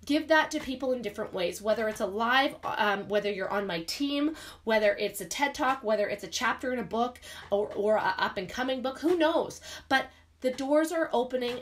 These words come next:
and, and those, that's the how that's showing up. So do what sets your soul on fire. Don't dream or wish.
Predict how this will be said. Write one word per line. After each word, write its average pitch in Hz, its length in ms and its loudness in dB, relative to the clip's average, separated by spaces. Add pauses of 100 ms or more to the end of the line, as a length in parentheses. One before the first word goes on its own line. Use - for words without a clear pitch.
and, 214 240 -2
and 202 280 -4
those, 254 440 0
that's - 380 -4
the 220 80 -6
how 170 320 -4
that's - 160 -6
showing - 360 -4
up. - 140 -12 (340)
So 240 380 0 (100)
do 285 160 0
what 302 160 4
sets 226 220 -6
your 254 100 -2
soul 190 260 0
on 180 180 -6
fire. 160 480 -4 (420)
Don't 269 380 2
dream 208 560 -2
or 180 240 -4
wish. 170 580 -2